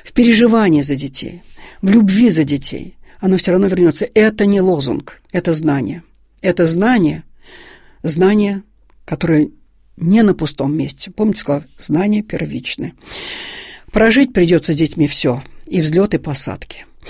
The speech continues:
И самыми положительными, и самыми хорошими, и самыми послушными,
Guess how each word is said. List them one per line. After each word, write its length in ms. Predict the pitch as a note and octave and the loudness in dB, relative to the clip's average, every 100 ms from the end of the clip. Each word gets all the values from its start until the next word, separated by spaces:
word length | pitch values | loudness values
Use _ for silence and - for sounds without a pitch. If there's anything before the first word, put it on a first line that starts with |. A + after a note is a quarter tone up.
| - - | -12 -2
И 80 | |
самыми 400 | G#3 B3 B3 A#3 | 2 4 4 4
положительными, 760 | G#3+ G3+ F#3 D#3+ D#3 D#3+ D#3 D#3 | 4 2 2 2 -2 -4 -6 -6
и 100 | - | -6
самыми 320 | - D#3+ D3+ | -2 2 2
хорошими, 720 | C#3 C#3+ C#3+ D#3+ - D3 F3+ - - - | 2 -2 -2 -2 -4 -6 -8 -14 -12 -4
и 40 | |
самыми 380 | F#3+ A3+ G#3+ A3 | 0 4 4 4
послушными, 920 | G#3+ A3+ - G#3 B3 B3 - D#4 - | 4 2 2 4 4 4 2 2 0